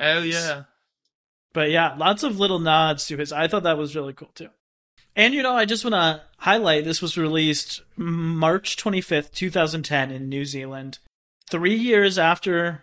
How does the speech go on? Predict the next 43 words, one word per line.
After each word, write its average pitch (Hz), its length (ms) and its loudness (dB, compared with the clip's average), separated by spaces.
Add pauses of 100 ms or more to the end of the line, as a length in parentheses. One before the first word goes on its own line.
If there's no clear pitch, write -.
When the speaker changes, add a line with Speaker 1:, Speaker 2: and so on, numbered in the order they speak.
Speaker 2:
his 156 160 -4
first 160 360 -2
movie, 151 480 -14 (340)
which 160 240 -2
was 165 200 0
three 160 240 0
years 151 260 2
after 147 480 -2
Two 147 220 -8
Cars, 143 300 -4
One 139 120 -10
Night, 135 460 -8
which 156 220 -14
got 139 200 -4
him 131 240 -10
the 139 140 -2
Oscar 135 280 -2
nom. 135 320 -8 (420)
And 185 160 2
then 165 460 4 (100)
it's 185 140 0
another 190 260 4
five 196 460 2
years 151 340 2
until 147 280 -2
What 147 160 2
We 147 80 0
Do 147 200 -2
in 143 100 -4
the 139 100 -4
Shadows 147 540 -2
comes 143 240 -8
out 139 260 -2
in 135 100 -8
America. 139 480 -6 (160)
So 143 640 0 (800)
there, 170 180 4
you 175 200 -2
can 208 160 2
sort 220 220 4
of 196 120 0
see, 208 300 0
like, 147 580 0